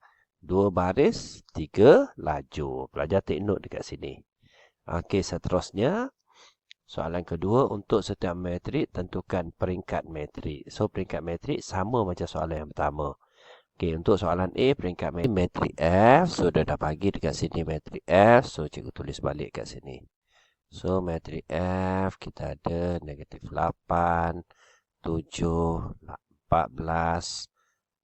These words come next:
tiga, dua, negatif lima. Okey. Tentukan peringkat metrik. Kemudian, kenal pasti unsur. Okey, first sekali soalan ni dia nak peringkat metrik.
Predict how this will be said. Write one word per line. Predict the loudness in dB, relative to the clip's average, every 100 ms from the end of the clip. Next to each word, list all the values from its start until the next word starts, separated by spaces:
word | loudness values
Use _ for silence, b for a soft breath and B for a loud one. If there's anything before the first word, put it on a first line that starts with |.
| _ -8
tiga, | -4 -4 -4 0 4 4 4 4 4
dua, | 0 -4 0 2 4 4 2
negatif | -2 -10 -14 -4 0 0 0 -8
lima. | -12 -10 -10 -8 -6 -6 -8 -6 -6 -8
Okey. | -12 -4 2 4 2 -2 b b b b -6
Tentukan | -2 -2 2 4 4
peringkat | 0 -8 -2 0
metrik. | 0 -2 -2 -2 -2 -4 _ -6
Kemudian, | -2 -2 4 6 6
kenal | 2 -2 -2
pasti | -2 -2 -4 0 4 6 6 2 B B B B
unsur. | 0 2 2 2 2 2 -2 -10 -18 _ -18
Okey, | -14 -10 -10
first | -4 -4 -4
sekali | -4 -2 -2
soalan | 0 -2 -2 -4
ni | -2 -4
dia | -4
nak | -6 -6
peringkat | -6 -8 -8 -6
metrik. | -6 -8 -4 -4